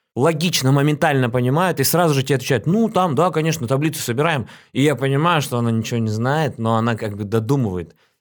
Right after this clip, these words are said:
Мне остается второе, набирать таких людей и доделывать из них, доделывать из них, которые хотя бы ш-, ну, типа, мозг у них шарит. Давай обратно. Это маркетологи,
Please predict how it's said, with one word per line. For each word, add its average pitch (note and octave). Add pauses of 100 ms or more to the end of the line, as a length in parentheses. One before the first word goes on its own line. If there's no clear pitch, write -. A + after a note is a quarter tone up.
Мне C#3
остается B2+
второе, A#2
набирать G#2
таких G#2
людей G#2+
и G#2+
доделывать A#2
из G#2
них, C3 (360)
доделывать A#2+
из A#2+
них, C3
которые A#2
хотя C3
бы B2
ш-, -
ну, B2
типа, G2
мозг G#2
у D#2+
них E2+
шарит. E2+ (360)
Давай C3
обратно. A#2+ (300)
Это C#3
маркетологи, C#3+